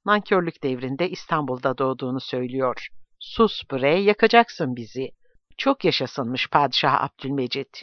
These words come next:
gün yüzü görmeyesi. "Sus dedik sana, delirdin mi böyle bağırıyorsun?" Bağırmadı ki canım,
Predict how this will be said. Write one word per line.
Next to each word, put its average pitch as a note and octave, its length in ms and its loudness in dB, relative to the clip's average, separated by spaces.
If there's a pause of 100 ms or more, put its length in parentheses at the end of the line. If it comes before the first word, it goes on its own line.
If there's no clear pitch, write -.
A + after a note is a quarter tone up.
(120)
gün F#3 140 2
yüzü D3+ 300 -2
görmeyesi. C3+ 760 0 (400)
"Sus - 360 -2
dedik C3+ 280 -4
sana, C#3 360 -2
delirdin A3+ 480 4
mi G#3 140 4
böyle F3 300 4
bağırıyorsun?" D3 760 0 (580)
Bağırmadı C#4+ 440 4
ki - 200 -6
canım, C#3 440 -2